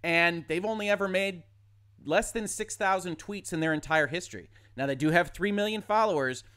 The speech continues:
and I'm sure Twitter is very interested in that. But you can see with kind of the breathless reporting style from I G N, they view this as an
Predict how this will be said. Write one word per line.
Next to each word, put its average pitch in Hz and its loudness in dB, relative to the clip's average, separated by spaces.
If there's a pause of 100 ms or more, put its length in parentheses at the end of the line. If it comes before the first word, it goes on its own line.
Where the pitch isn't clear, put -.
(120)
and 143 -2
I'm 135 -2
sure 165 -4
Twitter 175 -2
is 135 -2
very 151 0
interested 143 -6
in 127 -4
that. 127 -2 (400)
But 208 -2
you 240 -4
can 247 0
see 302 0
with 262 -4
kind 214 -4
of 180 -6
the 196 0
breathless 175 0
reporting 190 -4
style 160 0
from 151 -6
I 151 -2
G 143 -2
N, 196 0 (400)
they 202 2
view 214 0
this 233 0
as 202 0
an 208 -4